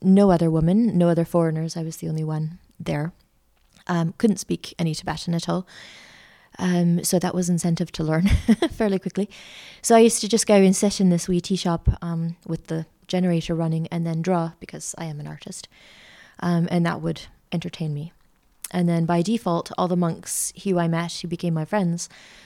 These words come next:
were mostly artists as well. They were thangka painters.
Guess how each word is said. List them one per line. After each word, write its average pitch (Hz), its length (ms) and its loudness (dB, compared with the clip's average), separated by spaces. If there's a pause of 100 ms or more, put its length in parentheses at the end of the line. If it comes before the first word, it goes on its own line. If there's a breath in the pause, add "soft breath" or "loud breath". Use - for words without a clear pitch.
(100)
were 190 120 4
mostly 170 480 2
artists 156 460 -8
as 160 160 -10
well. 127 140 -12
They 139 100 -12
were 151 80 -10
thangka 160 300 -10
painters. 160 420 -8